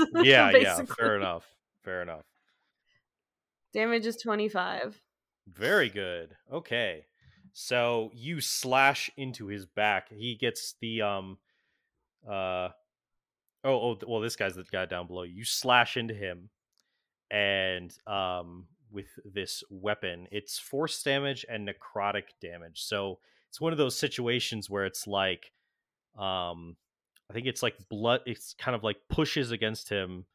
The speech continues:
Speaker 1: It's not like one of those things where you cut into him like with an actual sword, but almost like it cuts deeper than flesh in a way. Um, and he doesn't look good at all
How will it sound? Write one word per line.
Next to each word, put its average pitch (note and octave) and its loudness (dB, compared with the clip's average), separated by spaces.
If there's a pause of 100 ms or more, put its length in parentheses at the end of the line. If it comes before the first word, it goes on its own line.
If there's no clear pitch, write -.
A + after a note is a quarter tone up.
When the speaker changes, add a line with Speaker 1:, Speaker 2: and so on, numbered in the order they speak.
(560)
Speaker 1:
It's - -8
not E3+ 10
like D#3+ 4
one C#3+ 2
of C3 0
those B2+ 0
things A#2+ -2
where A2 -2
you G2+ -6
cut - 2
into G#2+ 0
him F#2+ -4
like F#2+ -2
with F#2 -2
an F#2 -2
actual F#2 0
sword, F#2+ -8
but F2+ -8
almost F#2+ -8
like F#2+ -4
it - -10
cuts - -10
deeper F2+ -12
than E2 -12 (100)
flesh - -16 (160)
in F2+ -20
a E2 -20
way. D#2+ -20 (720)
Um, F2+ -2 (600)
and F#2+ -6
he G2+ -6
doesn't G#2 -6
look F#2+ -8 (460)
good F#2 -8 (920)
at F2 -10 (260)
all A2+ -6